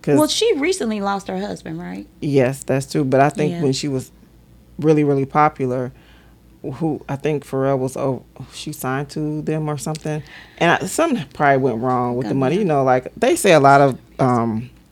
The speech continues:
Speaker 1: artists sign really crappy deals, especially in the beginning, 'cause they don't know any better. So
Speaker 2: Mm-hmm.
Speaker 1: that, that might have been the case, but, um,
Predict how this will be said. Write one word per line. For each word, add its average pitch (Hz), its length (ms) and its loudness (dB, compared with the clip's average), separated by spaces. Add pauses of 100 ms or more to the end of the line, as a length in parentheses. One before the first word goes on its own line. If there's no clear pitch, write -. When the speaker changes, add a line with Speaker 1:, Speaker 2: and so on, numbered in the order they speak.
(160)
Speaker 1:
artists 127 360 -2
sign 120 300 0
really 123 200 2
crappy 123 360 -2
deals, 120 400 0
especially 120 420 -4
in 107 60 -2
the 110 60 -2
beginning, 120 340 -2
'cause 131 120 -6
they 127 100 0
don't 117 200 -4
know 123 140 -2
any 127 140 0
better. 127 340 -2 (240)
So 180 200 0
Speaker 2:
Mm-hmm. 214 100 6
Speaker 1:
that, 214 180 0
that 202 160 6
might 156 280 2 (180)
have 139 200 -4
been 127 120 2
the 117 60 -4
case, 131 440 -2 (100)
but, 120 200 -2
um, 113 360 -6